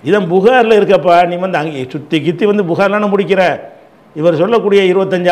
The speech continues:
ஆட்களுக்கும் வரலாறும் இருக்காது. அது எண்ணூறுக்கு மேல உள்ளதெல்லாம் உள்ள ஆட்களுக்கெல்லாம் வரலாறு அறிஞர்கள்லாம் குறிப்பா வச்சிருப்பாங்க, இருக்காது.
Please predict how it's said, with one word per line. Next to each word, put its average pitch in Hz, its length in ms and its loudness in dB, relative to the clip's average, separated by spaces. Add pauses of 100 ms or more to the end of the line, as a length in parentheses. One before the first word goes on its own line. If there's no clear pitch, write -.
ஆட்களுக்கும் 190 420 -4
வரலாறும் 208 480 2
இருக்காது. 160 440 -2 (540)
அது 151 120 0
எண்ணூறுக்கு 196 500 0
மேல 202 220 0
உள்ளதெல்லாம் 190 500 0
உள்ள 180 220 2
ஆட்களுக்கெல்லாம் 175 420 -4
வரலாறு 170 380 2
அறிஞர்கள்லாம் 165 560 -2
குறிப்பா 175 280 -2
வச்சிருப்பாங்க, 135 720 -2 (340)
இருக்காது. 165 460 -2